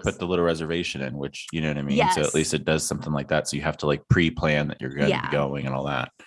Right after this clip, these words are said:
Speaker 1: So they could already shut it down now. They are, um, weird fact, they stopped selling annual passes a few months ago because they were trying to control the amount of people that were going.
Speaker 2: Mm-hmm.
Speaker 1: Um, <laughs>
Speaker 2: And they don't wanna
Speaker 1: interestingly
Speaker 2: guarantee people things 'cause there's a lot of problems with those
Speaker 1: Yes.
Speaker 2: annual passes. I've been seeing that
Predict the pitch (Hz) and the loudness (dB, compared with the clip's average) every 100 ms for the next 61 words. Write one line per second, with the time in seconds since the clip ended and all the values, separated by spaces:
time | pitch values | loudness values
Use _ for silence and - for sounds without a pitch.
0 | - - 226 294 320 277 240 214 - 196 | -18 -6 2 4 6 6 4 2 0 0
1 | 190 185 185 190 185 214 269 - 214 190 | 0 0 0 0 2 4 2 2 2 2
2 | 180 - _ - 180 190 180 180 185 190 | -2 -10 _ -10 -4 -2 0 2 2 0
3 | 175 - 214 - - 208 180 170 175 - | -2 4 4 4 2 2 2 0 0 2
4 | 185 190 175 175 175 165 165 - - - | 0 0 -8 -6 -4 -4 -4 -6 -6 -6
5 | - - - - 208 185 185 180 - 180 | -10 -14 -20 -8 0 2 2 2 2 2
6 | 175 - 180 190 185 165 - 226 - - | 0 -4 -2 -2 -2 -4 -10 -12 -14 -10
7 | - 190 180 185 - 208 - 180 170 180 | -2 2 2 0 -4 -6 -4 -4 -2 0
8 | 180 165 180 226 330 381 _ - - 82 | 2 2 2 0 -2 -6 _ -8 -4 0
9 | 80 78 87 214 202 208 175 - - _ | 2 2 2 2 4 4 2 0 -14 _
10 | _ - 92 92 92 90 85 82 80 - | _ 4 6 8 8 6 6 4 4 4
11 | 92 85 - - 73 - 101 120 156 131 | 2 2 0 2 0 2 4 4 6 8
12 | 113 90 87 87 87 76 73 73 69 67 | 8 8 6 6 6 2 -2 -2 -2 -2
13 | 62 64 - - 73 87 82 92 82 80 | -4 -6 -6 -2 2 2 2 4 6 6
14 | 78 | 4